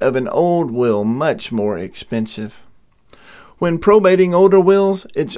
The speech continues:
often necessary to track down the witnesses to that will and ask them to sign a document, called an interrogatory,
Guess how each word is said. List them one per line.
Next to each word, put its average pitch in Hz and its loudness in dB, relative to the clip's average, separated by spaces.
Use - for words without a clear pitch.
often 180 0
necessary 127 -2
to 127 -8
track 143 -4
down 147 0
the 139 0
witnesses 147 0
to 120 -8
that 104 -2
will 110 -2
and 123 -6
ask 143 -4
them 170 -2
to 131 -6
sign 139 -2
a 143 -2
document, 117 -4
called 123 0
an 113 -8
interrogatory, 120 -2